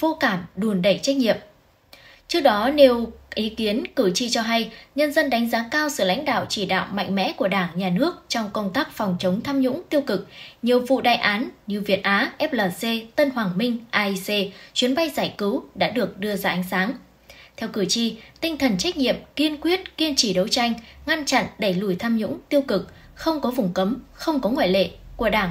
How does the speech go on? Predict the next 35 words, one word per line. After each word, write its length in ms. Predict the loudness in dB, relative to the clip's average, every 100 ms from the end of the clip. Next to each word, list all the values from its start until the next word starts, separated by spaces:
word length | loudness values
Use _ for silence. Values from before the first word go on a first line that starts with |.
| -2
và 80 | -2
Nhà 140 | 0 2
nước 240 | 0 0 -12 -12
đã 140 | 0 2
đem 180 | 2 2
lại 180 | 0
niềm 320 | 0 0 -2 0
tin 220 | 0 0 -4 -6
cho 120 | -2
nhân 180 | 0 0
dân. 180 | 2 0 -2 -12 -16 -20 _ -20 -20 -20 -20 -10 8
Đề 140 | 8
cập 220 | 10 4 4
đến 300 | 4 4 4
vụ 180 | 2
tham 240 | 2 2 2
nhũng 200 | 0 6
tiêu 140 | 6
cực 300 | 6 -2 0
tại 140 | 2 4
Trung 240 | 4 2
tâm 220 | 2 2
Đăng 160 | 2 0
kiểm, 220 | 2 2 2 -12 -10 2
cử 120 | 2
tri 240 | 4 2
Hoàng 320 | 4 2 2 2
Thanh 140 | -2
Hồng, 280 | 0 0 0
ngụ 160 | -2 2
quận 220 | 4 4
Ba 120 | 4
Đình, 240 | 4 2 -2 -6 -4
nhận 180 | -2 2
xét 220 | 2 0